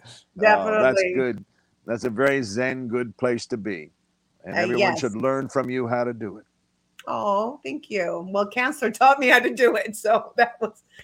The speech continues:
Speaker 2: that was my teacher.
Speaker 1: Who?
Speaker 2: Cancer.
Speaker 1: Oh,
Speaker 2: I had
Speaker 1: cancer.
Speaker 2: breast cancer. Yes.
Speaker 1: Yes,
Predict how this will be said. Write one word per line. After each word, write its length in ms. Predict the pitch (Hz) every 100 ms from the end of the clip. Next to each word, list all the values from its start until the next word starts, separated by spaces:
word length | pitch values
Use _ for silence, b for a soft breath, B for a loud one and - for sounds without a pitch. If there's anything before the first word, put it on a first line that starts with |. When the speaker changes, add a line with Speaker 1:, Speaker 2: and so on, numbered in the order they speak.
| _
Speaker 2:
that 140 | 247 262
was 140 | 247
my 140 | 247
teacher. 600 | 214 220 214 185 175 175 _ _ _ _ _ _ _
Speaker 1:
Who? 260 | - 151 208 - _ _ _ _ _
Speaker 2:
Cancer. 440 | - 311 349 339 -
Speaker 1:
Oh, 20 |
Speaker 2:
I 20 |
had 100 | 160
Speaker 1:
cancer. 260 | 277 233 151
Speaker 2:
breast 160 | - - 233
cancer. 240 | - 196 165
Yes. 480 | 233 285 170 - -
Speaker 1:
Yes, 300 | 135 143